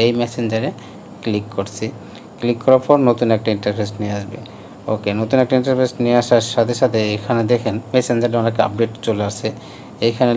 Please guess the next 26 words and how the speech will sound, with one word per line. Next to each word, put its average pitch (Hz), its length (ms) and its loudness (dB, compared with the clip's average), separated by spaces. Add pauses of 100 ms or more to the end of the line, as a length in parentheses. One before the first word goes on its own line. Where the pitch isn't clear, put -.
লেখা 117 280 2
আছে - 160 -4
হলো 107 160 0 (220)
চ্যাট, 101 240 0 (600)
এইখানে 117 260 4
লেখা 117 180 4
আছে 117 100 -2 (140)
স্টোরেজ, 113 400 0 (800)
এইখান 120 300 4
দিয়ে 120 180 6
আছে - 160 0 (200)
মেনু। 101 260 0 (460)
মেনুতে 117 320 0 (120)
ক্লিক 104 220 -2 (100)
করব। 104 180 4 (280)
ওকে, 113 180 0 (120)
এই 123 100 -4
মেনুতে 117 280 0 (140)
ক্লিক 131 260 0
করার 117 240 6
পর 135 100 4 (100)
আবার 117 160 4 (120)
আমাকে 110 220 -2 (120)
নতুন 113 240 0
একটা 107 140 -2 (100)
ইন্টারফেস 107 360 -4